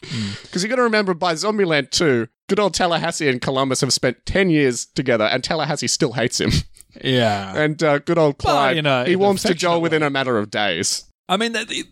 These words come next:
Speaker 1: the characters are close. And I like how you said Michael Rooker is like Tallahassee because Michael Rooker is, always plays this character.
Speaker 2: Yes. Yeah, he is. You said that Clyde and Minnow are heading in the exact same direction as Joel, and they decide to travel together.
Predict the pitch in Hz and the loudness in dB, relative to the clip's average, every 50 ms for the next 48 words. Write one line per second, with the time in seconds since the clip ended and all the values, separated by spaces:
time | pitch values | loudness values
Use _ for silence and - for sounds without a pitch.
0 | - - - 175 190 - - 170 170 160 - - 139 117 127 110 104 - - - | -20 -20 -14 -12 -10 -4 -2 0 0 0 0 -2 -2 0 0 0 0 -2 -2 -2
1 | 98 90 92 - - - 135 139 147 156 160 165 - 180 180 - - 165 135 131 | -2 -2 -4 -6 -8 -4 -2 0 2 2 2 0 0 -2 -2 0 0 0 0 0
2 | 131 127 127 - - 120 120 120 - - 127 117 104 117 113 113 - 117 113 107 | 0 0 0 0 0 0 0 0 0 2 0 0 2 0 -2 0 0 0 0 0
3 | 104 110 107 - - 113 - 101 - 117 101 - - - - - - 147 139 131 | 0 0 0 0 0 0 0 0 0 -2 -2 -2 -4 -8 -10 -8 -6 -4 -2 0
4 | 135 - 156 139 131 143 135 - 135 131 - - 170 165 170 - - - - - | 0 0 0 0 0 0 0 0 -4 -4 -4 -6 -4 -4 -2 -2 -4 -8 -12 -12
5 | - - - - _ - 196 196 202 196 185 - - - 175 175 170 156 - 175 | -16 -20 -20 -12 _ 0 2 2 2 2 0 -2 -4 -2 0 0 0 0 0 0
6 | 156 - - 170 156 147 143 135 131 113 - - - - - - - 127 120 107 | 0 0 0 2 2 2 2 0 0 -2 -2 -4 -6 -6 -8 -6 -2 0 0 0
7 | 85 - - 147 120 104 110 - - - - - - _ _ _ _ _ _ 143 | 0 -2 -4 -6 -4 -2 -2 -2 -2 -2 -4 -8 -8 _ _ _ _ _ _ -4
8 | - - 208 196 190 - - 180 160 151 147 135 135 135 131 127 117 110 117 135 | -2 -2 -2 -2 -2 -2 0 2 2 2 2 2 2 2 2 2 0 0 0 -2
9 | 135 127 127 120 113 117 113 104 98 110 110 - - - 107 101 98 104 107 107 | -2 -2 0 0 0 0 -2 -4 -4 -6 -8 -6 -4 -6 -6 -4 -2 -2 -2 -2
10 | - - 104 92 90 - - - 127 123 120 120 117 120 - - 101 101 95 90 | 0 0 0 0 0 -2 -2 -2 0 2 4 4 4 2 2 0 0 0 0 0
11 | 95 92 - 98 95 92 - - - - 90 82 82 80 - - 80 - 131 139 | -2 -2 0 0 0 0 -2 -6 -4 -4 -2 -2 -4 -6 -8 -10 -6 -2 -2 0
12 | 139 135 123 | 2 0 0